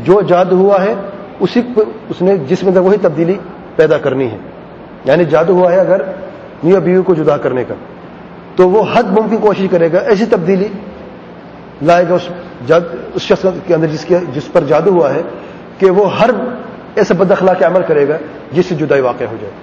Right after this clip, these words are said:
اگر کسی مرض کے لیے جادو ہوا ہے، مثال کے طور پر کوئی سر کا درد ہے یا اس کو پھیپھڑے میں کوئی بیماری واقع ہو گئی ہے،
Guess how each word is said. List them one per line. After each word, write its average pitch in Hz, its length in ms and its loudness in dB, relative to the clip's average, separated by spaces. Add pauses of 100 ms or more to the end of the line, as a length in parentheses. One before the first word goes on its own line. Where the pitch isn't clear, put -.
(1300)
اگر 160 260 2
کسی 202 180 2
مرض 185 280 0
کے 214 100 0
لیے 196 140 4
جادو 170 280 2
ہوا 185 220 4
ہے، 185 120 0 (840)
مثال 180 240 2
کے 180 100 0
طور 180 140 2
پر 185 120 -2 (640)
کوئی 170 160 4
سر 190 180 0
کا 196 180 0
درد 175 180 2
ہے 180 160 -2 (600)
یا 151 220 4 (540)
اس - 120 -4
کو - 140 -4
پھیپھڑے 190 240 2
میں 208 80 2
کوئی 196 120 2
بیماری 175 300 4
واقع 170 280 2
ہو 160 200 2
گئی 147 180 2
ہے، 170 60 -2